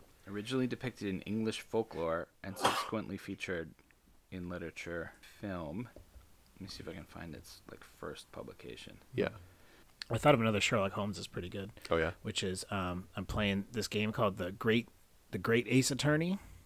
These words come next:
Speaker 2: Oh.
Speaker 3: Uh, and there's a Sherlock Holmes. For some reason, they call him Herlock Sholmes, which is really annoying. And I'm
Speaker 2: Okay.
Speaker 3: hoping that there's a reason for that besides just dodging copyright. But
Speaker 2: Yeah.
Speaker 1: I think it's copyright, yeah.
Speaker 3: but that wouldn't stand water in anything. So, like, if you're gonna do that, do it. But anyway, he's, uh,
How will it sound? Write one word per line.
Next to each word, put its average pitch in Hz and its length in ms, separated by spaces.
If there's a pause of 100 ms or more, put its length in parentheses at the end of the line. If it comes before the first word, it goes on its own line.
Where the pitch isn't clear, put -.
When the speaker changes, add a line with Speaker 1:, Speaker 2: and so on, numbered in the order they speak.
(120)
Speaker 2:
Oh. 85 140 (380)
Speaker 3:
Uh, 101 280
and 110 120
there's 104 180
a 104 120
Sherlock 120 500
Holmes. 107 300
For 120 120
some 123 160
reason, 135 160
they 135 60
call 110 220
him 95 100
Herlock 104 400
Sholmes, 113 440
which 117 180
is 107 140
really 107 200
annoying. 110 460
And 107 100
I'm 98 80
Speaker 2:
Okay. 101 100
Speaker 3:
hoping 98 220
that 95 120
there's 92 160
a 95 80
reason 95 260
for 113 120
that 104 180
besides 113 640
just 104 220
dodging 101 280
copyright. 113 560
But 135 220 (120)
Speaker 2:
Yeah. - 100 (180)
Speaker 1:
I - 40
think 92 160
it's - 100
copyright, 58 520
yeah. 107 140 (100)
Speaker 3:
but 127 120
that 113 180
wouldn't 104 240
stand 95 320
water 90 320
in 90 140
anything. 95 460
So, 101 300
like, 101 220
if 104 80
you're 117 60
gonna 95 120
do 101 120
that, 92 180
do 101 140
it. 87 120
But 123 120
anyway, 120 240
he's, 107 320
uh, 95 260